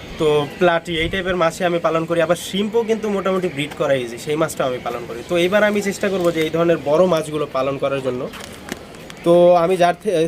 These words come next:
থেকে নিয়েছি সে বলল যে দুইটাই লোড, মানে আপাতত ব্রিডিং উপযোগী পেয়ার এটা। তো এই মাছটাকে আমি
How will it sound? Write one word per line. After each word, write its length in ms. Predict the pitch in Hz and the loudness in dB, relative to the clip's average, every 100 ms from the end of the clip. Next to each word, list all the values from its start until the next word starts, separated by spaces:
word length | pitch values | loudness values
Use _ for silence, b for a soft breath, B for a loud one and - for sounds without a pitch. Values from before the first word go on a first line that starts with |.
| 165 | 0
থেকে 180 | 175 175 | 0 2
নিয়েছি 320 | 180 185 185 | 2 2 0
সে 200 | - 170 | 0 2
বলল 280 | 165 180 180 | 4 6 6
যে 100 | 180 | 4
দুইটাই 400 | 151 170 185 165 | 2 2 2 4
লোড, 260 | 151 160 | 4 4
মানে 440 | 165 147 135 135 127 - - - - - - - - | 4 4 4 2 0 -6 -16 -20 -20 -20 -20 -16 -4
আপাতত 380 | 165 185 196 196 | 0 2 2 2
ব্রিডিং 400 | 156 175 185 196 | 2 4 4 2
উপযোগী 500 | 170 175 170 170 165 | -4 -4 -2 0 0
পেয়ার 320 | 147 143 139 | 2 2 2
এটা। 240 | 135 202 - B B B - | -2 -8 -10 B B B -4
তো 80 | 165 | 4
এই 120 | 165 | 4
মাছটাকে 380 | 180 175 - 202 | 4 2 0 0
আমি 280 | 190 196 | 2 2